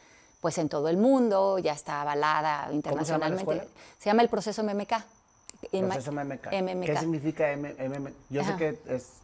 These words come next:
Speaker 2: es la
Speaker 1: Sí.
Speaker 2: conjugación de tres palabras mayas,
Speaker 1: Eh,
Speaker 2: ¿no?
Speaker 1: sí, es, es, no, es, eh, sánscrito, de,
Speaker 2: Sánscrito,
Speaker 1: ajá.
Speaker 2: ujú.
Speaker 1: Eh, es mano maya kosha, eh, significa M M K, que es disolver las capas ilusorias de la mente.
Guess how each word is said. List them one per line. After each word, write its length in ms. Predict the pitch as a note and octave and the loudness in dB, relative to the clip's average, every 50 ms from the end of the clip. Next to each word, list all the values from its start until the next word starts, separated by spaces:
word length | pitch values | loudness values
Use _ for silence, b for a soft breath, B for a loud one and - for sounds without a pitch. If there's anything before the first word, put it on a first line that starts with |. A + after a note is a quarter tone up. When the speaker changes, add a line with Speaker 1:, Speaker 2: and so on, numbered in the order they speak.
| - | -6
Speaker 2:
es 120 | C3 B2+ C3+ | -4 -2 0
la 80 | D3 | 4
Speaker 1:
Sí. 100 | - A#3 | 6 6
Speaker 2:
conjugación 400 | G#3+ - - C#3+ C3+ A#2 C#3 C#3 | 6 6 4 2 2 2 0 -2
de 80 | C#3+ C#3+ | -4 -4
tres 100 | C3 C3+ | -6 -4
palabras 360 | - D3 C#3 C3+ C3+ C#3 C3+ | -2 0 2 2 2 0 0
mayas, 260 | C3+ C3+ C3 - - | 0 0 0 0 0
Speaker 1:
Eh, 60 | - - | -2 -2
Speaker 2:
¿no? 120 | A#2+ - | -2 0
Speaker 1:
sí, 220 | - C4 C4 A#3+ - | 4 6 6 8 8
es, 220 | A#3+ A#3 A3+ - - | 6 6 4 4 2
es, 240 | A#3+ A#3 - - - | 0 0 0 0 0
no, 140 | A#3 A3+ - | 0 2 4
es, 260 | A#3 A#3+ A#3+ A#3+ - C#4 | 4 4 4 2 2 2
eh, 180 | C4 C4 B3 - - | 2 2 2 2 4
sánscrito, 680 | - A3 A3+ A3+ - - - B3 A3+ - C4+ D4+ F4 - - - - | 6 8 8 8 6 4 2 2 6 8 8 8 8 6 4 -8 -8
de, 240 | - F3+ F#3+ F3+ F3 | -4 0 2 2 2
Speaker 2:
Sánscrito, 340 | B2+ B2 - - D3 - G3 | 0 0 -2 -2 -2 0 2
Speaker 1:
ajá. 200 | G3+ A3+ C4+ - - | 2 2 2 0 -6
Speaker 2:
ujú. 240 | B3 A#3+ - - - - - - | -10 -12 -12 -12 -14 -14 -10 -4
Speaker 1:
Eh, 440 | - G3 F#3+ F#3 F3 E3+ E3+ E3 - - - | 0 2 2 4 4 4 2 0 -2 -4 -2
es 180 | - G3 F#3 | -2 0 4
mano 280 | A3+ A3 A3+ A3 A3+ A#3 | 6 6 6 6 6 4
maya 260 | A3 G3+ F#3 F3+ F3 | 2 2 0 0 -2
kosha, 480 | - - G#3+ A3+ G#3+ - B3+ C4 D#4+ G#4+ - - - - - - - - - | 0 0 0 0 0 0 0 -2 -2 -2 -6 -16 -20 -20 -20 -20 -12 -6 -4
eh, 100 | F#3 F3 | -4 -2
significa 480 | D#3+ - F3 F3 E3 E3 G3 F3+ - G3 | -2 0 0 0 0 -2 -2 -2 -2 -2
M 120 | F#3+ F#3+ | -2 -2
M 140 | F#3 F#3 F3+ | -2 -4 -4
K, 240 | - - G#3+ A#3 - | -2 0 0 0 0
que 280 | - G3+ F#3+ F3+ F3+ F#3 | 0 0 0 2 2 0
es 80 | F3+ - - - B B B B B | -2 -4 -12 -18 B B B B B
disolver 460 | G#3 G3+ - - G3+ F#3+ F#3 G3+ G3+ | 0 2 2 4 2 2 4 4 4
las 180 | G#3 G#3+ G3 - | 2 2 0 0
capas 340 | - F#3+ - - G3+ - - | -4 -4 -2 -2 -4 -2 -2
ilusorias 680 | G3 F3 F3 D#3+ - - F#3+ F3 E3 F#3 F3+ F3+ D#3+ | 0 0 -2 -2 -2 0 0 2 2 2 0 0 0
de 100 | E3+ F3 | 2 2
la 140 | D#3+ D3+ D3+ | 2 2 2
mente. 440 | E3 E3+ E3 D#3+ C#3+ - C3+ C#3+ - | 2 0 0 0 -2 -2 -6 -8 -10